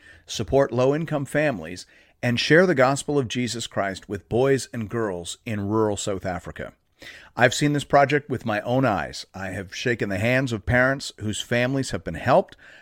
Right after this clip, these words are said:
I have heard the songs and Bible verses out of the mouths of some of these dear children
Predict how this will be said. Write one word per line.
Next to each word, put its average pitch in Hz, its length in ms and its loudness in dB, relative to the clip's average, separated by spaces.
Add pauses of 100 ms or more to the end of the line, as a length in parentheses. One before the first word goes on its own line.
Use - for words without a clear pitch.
(240)
I 90 140 -8
have 85 280 -8
heard 139 300 2
the 135 80 0
songs 156 480 2
and 92 320 -10
Bible 143 300 2
verses 151 520 0
out 101 140 -2
of 101 40 -6
the 95 60 -8
mouths 117 540 -2
of 104 160 -12
some 127 200 -8
of 110 120 -8
these 113 200 -4
dear 117 220 -2
children 120 500 -2